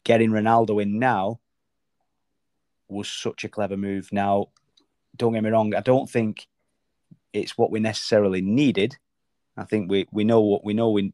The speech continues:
we needed that kind of centre defensive midfielder more, uh, in my opinion. But the aura that comes with Ronaldo and who he is and what he's done and what he can do and what he can do for the rest of the team, I think it's such a clever bit of business,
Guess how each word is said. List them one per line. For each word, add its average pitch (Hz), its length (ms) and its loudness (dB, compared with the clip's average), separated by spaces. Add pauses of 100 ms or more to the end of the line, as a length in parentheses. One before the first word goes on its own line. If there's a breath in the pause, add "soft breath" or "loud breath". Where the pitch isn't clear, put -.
(120)
we 98 100 -4
needed 101 320 -2
that 95 260 -2
kind 98 200 -4
of 92 80 -6
centre 101 320 -2
defensive 98 500 -6
midfielder 104 480 0
more, 117 440 2 (400)
uh, 98 260 2
in 101 120 -4
my 104 200 0
opinion. 101 500 -6 (920)
But 87 140 -4
the 104 120 4
aura 113 260 6
that 107 160 -4
comes 123 280 -2
with 107 140 -4
Ronaldo 95 460 -6
and 98 80 -10
who 110 180 -4
he 101 220 0
is 101 120 0
and 95 140 -8
what 98 180 -2
he's 92 120 -10
done 101 260 -2
and 95 100 -8
what 101 160 -2
he 101 60 -6
can 110 320 -4
do 101 160 -6
and 92 180 -8
what 98 120 -6
he 95 60 -10
can - 140 -18
do 98 160 -12
for - 120 -20
the 98 80 -6
rest 95 260 -4
of 87 60 -16
the - 60 -20
team, 92 300 -4 (420)
I - 40 -20
think 92 220 -8
it's - 140 -8
such - 480 -4
a 95 60 -2
clever 95 440 -4
bit - 240 -2
of 87 80 -8
business, 95 560 -6